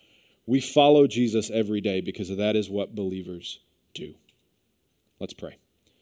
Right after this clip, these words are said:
Father God, thank you for your word. Again, as we come to it, Lord, and we come to a passage that doesn't even mention the word grief,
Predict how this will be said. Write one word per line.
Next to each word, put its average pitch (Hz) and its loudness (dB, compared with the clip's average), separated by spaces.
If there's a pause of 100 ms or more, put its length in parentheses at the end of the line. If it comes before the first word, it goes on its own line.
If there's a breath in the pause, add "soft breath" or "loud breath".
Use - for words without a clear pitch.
(360)
Father 139 4
God, 104 2 (240)
thank 127 -2
you 104 -2 (960)
for 123 0
your 107 2
word. 98 -2 (800)
Again, 110 0
as 101 -6
we 110 -2
come 127 -2
to 117 2
it, 107 2
Lord, 107 2
and 107 0
we 117 -2
come 175 2
to 156 8
a 127 6
passage 131 0 (720)
that 131 2
doesn't 160 6
even 139 4
mention 127 0
the 113 2
word 113 2
grief, - -6